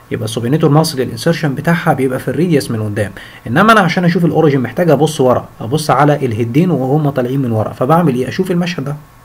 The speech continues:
ادي الهيدين خلاص كده. الديب هيد طبعًا الاتنين رايحين يلفوا حوالين الريديوس ويعملوا انسيرشن فيها، لكن الف-، الفكره في الاوريجين، الاوريجين في عندي هيدين، ال-، الديب هيد ده بيجي من العظمه اللي جنبها،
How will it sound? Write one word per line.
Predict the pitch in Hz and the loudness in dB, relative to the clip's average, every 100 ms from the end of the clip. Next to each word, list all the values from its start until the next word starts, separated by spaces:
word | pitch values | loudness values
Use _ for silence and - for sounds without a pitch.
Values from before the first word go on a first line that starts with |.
| - - - - - | -20 -20 -20 -20 -2
ادي | 170 196 | 4 6
الهيدين | 180 156 127 127 127 - - - - - - | 6 4 0 -4 -6 -16 -20 -20 -20 -14 -6
خلاص | 117 - | -4 0
كده. | 170 - - - | 0 -2 -8 -6
الديب | 123 202 180 | 0 4 6
هيد | 185 202 - - - - | 6 6 0 -16 -10 0
طبعًا | 170 175 | 4 6
الاتنين | 156 143 170 220 | 6 4 4 4
رايحين | 185 156 202 | 2 2 4
يلفوا | 180 175 - 147 | 6 4 2 -2
حوالين | 127 135 170 | 0 4 6
الريديوس | 151 165 185 196 - - - - - | 6 6 4 2 -2 -10 -14 -8 -2
ويعملوا | 117 139 151 | 0 2 0
انسيرشن | 120 - 139 - 117 | -2 -4 -4 -4 -6
فيها، | 117 110 110 - - | -4 -6 -8 -14 -8
لكن | 113 123 | -6 -4
الف-، | 123 175 | -2 0
الفكره | 185 147 135 190 180 | 0 0 -2 -2 -2
في | 165 | -2
الاوريجين، | 127 139 120 110 101 - - - | -2 0 0 -2 -6 -14 -16 -6
الاوريجين | - 196 175 170 | 2 4 6 4
في | 170 | 4
عندي | 170 180 147 | 2 4 2
هيدين، | 127 117 120 101 | 2 0 -2 -2
ال-، | 110 110 110 | -6 -8 -8
الديب | 120 135 214 | -4 0 4
هيد | 180 220 202 131 | 4 4 0 0
ده | 160 | 2
بيجي | 170 175 165 147 | 2 2 4 4
من | 170 | 4
العظمه | 143 131 147 | 4 4 4
اللي | 127 113 | 2 2
جنبها، | 110 101 | 0 -2